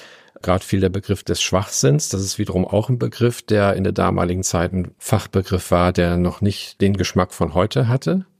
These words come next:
Und dann ging es darum, sozusagen diese Person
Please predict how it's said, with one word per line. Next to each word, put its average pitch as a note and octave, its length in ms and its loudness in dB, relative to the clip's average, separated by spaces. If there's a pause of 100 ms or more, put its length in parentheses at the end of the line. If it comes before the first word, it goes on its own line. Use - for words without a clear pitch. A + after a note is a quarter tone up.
(600)
Und - 500 0
dann A2 160 2
ging C3 120 4
es B2 140 -2
darum, A#2 360 2
sozusagen G#2+ 760 0
diese G#2 240 0
Person G2+ 520 0